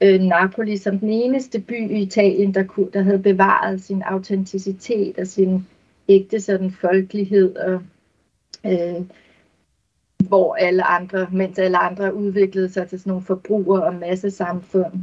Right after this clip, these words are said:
Øhm, og, øh, og det er sådan, der ligger, der ligger noget livskraft og en tro på oprør også, og, og, og den slags. Og, og det mener jeg simpelthen slet ikke er til stede i de her romaner,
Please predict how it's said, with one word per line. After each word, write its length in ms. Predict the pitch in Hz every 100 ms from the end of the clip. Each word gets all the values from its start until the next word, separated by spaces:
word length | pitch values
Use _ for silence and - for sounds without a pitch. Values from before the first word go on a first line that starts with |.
| - 196
Øhm, 380 | 185 180 180 175 - _ _ _ _ _ _ -
og, 320 | 190 185 185
øh, 340 | 185 180 175 170 - _ _ _ -
og 200 | 180 185
det 100 | 208
er 40 |
sådan, 300 | 202 226 233
der 100 | 226
ligger, 320 | 220 247 269
der 160 | 254 226
ligger 280 | 220 233 240
noget 300 | 214 196 196
livskraft 680 | 214 240 - - 233 220 214
og 60 |
en 120 | 196 190
tro 380 | _ 226 175 -
på 200 | 196 185
oprør 560 | - 254 - 247 226 196
også, 480 | - 202 202 196 208
og, 340 | 190 185 190
og, 400 | 185 180 180 - -
og 220 | 196 190
den 220 | 196 190
slags. 460 | - 185 190 190 -
Og, 120 | 196 -
og 220 | 202 190
det 80 | 247
mener 320 | 240 226 226
jeg 160 | 220 214
simpelthen 540 | - 196 196 196 196
slet 300 | - - 196
ikke 160 | 185 190
er 60 | 190
til 200 | 190 190
stede 440 | 202 196 202 214
i 40 |
de 140 | 196 202
her 220 | 202 -
romaner, 600 | 185 190 196 170 190 196